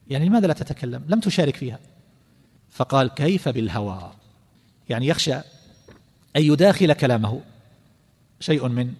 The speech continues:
الهوى. والله عز وجل يقول: "ما يلفظ من قول إلا لديه رقيب عتيد". لما جاءت الحرورية نسبة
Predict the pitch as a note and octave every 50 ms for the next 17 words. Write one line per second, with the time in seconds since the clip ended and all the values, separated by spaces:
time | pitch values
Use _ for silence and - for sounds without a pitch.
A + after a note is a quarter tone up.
0 | - _ _ _ _ _ _ _ _ _ _ _ _ _ _ _ _ _ _ -
1 | B2 G#2+ G#2+ C3 A#2+ - - _ _ _ _ _ _ _ _ _ _ - B2+ C#3
2 | C#3+ C#3+ C3+ B2 A#2 A2 A#2+ A#2 - B2+ A2+ A2 - - B2 A2 C3 C#3+ C3+ B2
3 | - - A#2 A2 A2+ A2 G#2+ - - B2+ A#2 G#2+ G#2 F2 E2+ - - - - -
4 | - - - - - D3+ C3+ B2 A#2 A2 A2 G#2+ B2 A#2 G2+ A2+ G#2+ G#2+ - C3+
5 | A2+ G#2 G#2 G2 G2 - _ _ _ _ _ _ _ _ _ _ _ _ - -
6 | G#2+ - - G2+ - - - _ _ _ _ _ _ _ _ _ _ _ _ _
7 | _ _ _ _ - E3+ F3+ F#3+ F#3 - B3 B3 G#3+ - G3 - - D#3 D3+ C3
8 | C3+ C3 B2 A#2+ - - - - - _ _ _ _ _ _ _ _ _ _ _
9 | _ _ _ _ _ _ - F3+ F3 - C#3+ C3+ - - A2+ A2 G#2